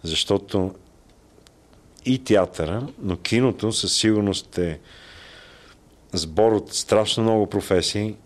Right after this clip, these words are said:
и сбор от много хора. Кино не можеш да направиш сам,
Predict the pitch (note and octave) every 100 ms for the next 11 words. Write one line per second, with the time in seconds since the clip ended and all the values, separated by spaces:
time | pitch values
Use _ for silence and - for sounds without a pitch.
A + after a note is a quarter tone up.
0 | - F2+ D#2+ E2 G#2 G#2 - - F2+ G#2
1 | G2 - G#2 F#2+ D2 - - - - -
2 | - - - - A2+ A2 G2 F#2+ G#2 G#2
3 | F#2 F2 - G#2+ F2+ - F2